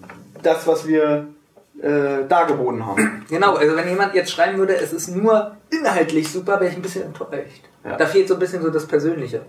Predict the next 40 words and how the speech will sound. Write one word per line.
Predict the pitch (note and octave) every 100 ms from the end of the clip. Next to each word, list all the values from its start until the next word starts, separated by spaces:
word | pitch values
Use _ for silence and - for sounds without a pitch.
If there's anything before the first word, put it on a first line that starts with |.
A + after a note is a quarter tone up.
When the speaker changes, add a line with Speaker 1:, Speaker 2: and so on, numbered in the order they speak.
| _
Speaker 2:
Also | C3+ C#3+
was | F#3+
heißt | G3
enttäuscht? | D3+ D3 A3 G#3
Das | D3
heißt | E3 D#3+
ja | D#3
trotzdem, | F3+ E3+ F3
wir | D#3+
haben | D3
uns | -
Mühe | G3+ B3
gegeben. | C3 A#2+ B2+ -
Speaker 1:
Mhm. | C3 D3 D#3+ - - -
Speaker 2:
Aber, | - C#3+ C#3+ C#3 C3 B2+ -
ähm, | B2 A2+ A2 G#2+ -
ja, | C3 B2
wenn | A#2+
jemand | A#2+ A#2 A#2
drüber | A#2 A2+
gelacht | C3+ - -
hat | C#3 C3+ C3
oder | B2+
sich | A#2+ B2 -
ablenken | - C#3+ C3 -
konnte | C3+ C3+ C#3+
oder | -
so, | D3
ist | D#3 D3
es | D#3
nochmal | D3+ D3 C#3+
was, | C#3 - - - _ _ _
für | - D3+
mich | - C#4+ -
persönlich | F#3+ F3+ E3+ E3+ D3
nochmal | D3+ C3+
was | C3+ -
ganz, | D3 D3 - -
äh, | C#3 C#3+
Besonderes. | D3 C#3 G#2 - -